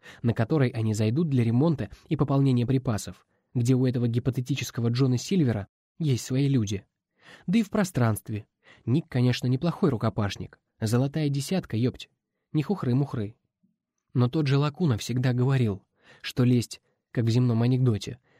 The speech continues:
с голой пяткой на шашку, то есть с голыми руками на оружие, полный идиотизм.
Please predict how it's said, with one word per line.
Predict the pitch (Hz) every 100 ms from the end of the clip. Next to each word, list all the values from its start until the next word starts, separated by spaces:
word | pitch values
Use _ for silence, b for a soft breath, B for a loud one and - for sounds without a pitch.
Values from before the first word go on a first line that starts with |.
| b
с | 117
голой | 123 127 120
пяткой | - 117 - 117
на | 123
шашку, | - 190 - 107 - _ _ _
то | 117
есть | 104 107
с |
голыми | 135 120 107
руками | 113 120 113 107
на | 117
оружие, | 120 110 101 95 - _ -
полный | 120 107 117
идиотизм. | 120 143 143 127 104